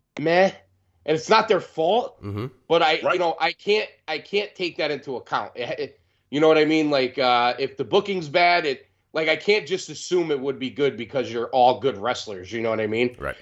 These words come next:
Speaker 1: So I try not to be like, "Well, if Khan booked them better, they'd be there." You know what I mean? I tried not to use that as, as part of my reasoning
Speaker 3: Yeah.
Speaker 1: to put somebody on.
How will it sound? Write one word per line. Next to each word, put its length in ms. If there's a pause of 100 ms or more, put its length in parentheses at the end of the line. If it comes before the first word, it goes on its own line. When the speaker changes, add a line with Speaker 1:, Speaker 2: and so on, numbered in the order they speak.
Speaker 1:
So 160
I 60
try 500
not 280
to 60
be 180
like, 400 (440)
"Well, 140
if 100
Khan 320
booked 200
them 140
better, 280
they'd 200
be 140
there." 200
You 120
know 60
what 100
I 40
mean? 220
I 80
tried 340
not 200
to 60
use 420
that 180
as, 300 (480)
as 160
part 260
of 140
my 200
reasoning 600
Speaker 3:
Yeah. 60 (360)
Speaker 1:
to 80
put 240
somebody 400
on. 160